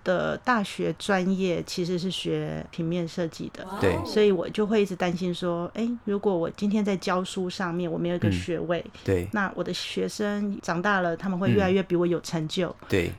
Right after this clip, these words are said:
Speaker 1: 那有一天他可能问我说，哎，那你之前教我们你是读什么的？
Speaker 2: 嗯。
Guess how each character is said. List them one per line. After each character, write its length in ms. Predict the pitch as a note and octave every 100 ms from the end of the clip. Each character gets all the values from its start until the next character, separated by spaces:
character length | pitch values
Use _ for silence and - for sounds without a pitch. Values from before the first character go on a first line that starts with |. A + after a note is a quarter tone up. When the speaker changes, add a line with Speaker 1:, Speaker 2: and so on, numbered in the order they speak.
| -
Speaker 1:
那 200 | G#3+ F#3
有 160 | F3 E3+
一 20 |
天 160 | G#3+
他 120 | G3+ G3
可 80 |
能 100 | E3
问 80 | F3+
我 80 | E3
说， 160 | F3 F#3+
哎， 160 | A#3+
那 120 | B3+ B3
你 260 | F3+ -
之 160 | - G#3+
前 160 | F3+
教 160 | E3+ F#3+
我 60 | E3
们 180 | D#3
你 60 | D#3
是 200 | E3 F#3+ -
读 160 | E3
什 200 | E3 G3+
么 120 | D3+ C#3+
的？ 140 | C#3+ -
Speaker 2:
嗯。 280 | B2+ A2 F2+